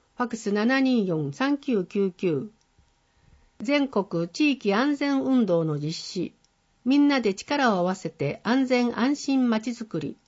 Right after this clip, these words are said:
日程、十月十一日水曜日から二十日金曜日。兵庫、守ります、ながら見守り子どもの未来。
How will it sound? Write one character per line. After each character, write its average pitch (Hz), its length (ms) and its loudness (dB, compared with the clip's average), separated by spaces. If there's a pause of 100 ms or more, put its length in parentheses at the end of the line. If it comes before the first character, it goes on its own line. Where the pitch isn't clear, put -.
(240)
日 220 180 -2 (160)
程、 240 300 0 (140)
十 277 180 0
月 277 280 -2
十 269 200 -2
一 262 200 -2
日 254 240 0
水 254 320 -2
曜 226 180 2
日 160 100 -4
か 156 140 -6
ら 147 120 -4
二 214 140 -8
十 - 120 -16
日 277 160 -6
金 240 280 0
曜 165 240 0
日。 - 180 -10 (600)
兵 226 120 2 (180)
庫、 214 240 -2 (340)
守 254 380 2
り 254 40 0
ま 233 140 0
す、 - 280 -6 (140)
な 208 140 0
が 277 120 0
ら 285 140 0
見 277 120 2
守 175 360 0
り - 40 -12
子 208 140 -2
ど 254 100 4
も 254 140 4
の 240 120 4
未 208 160 0
来。 156 240 -6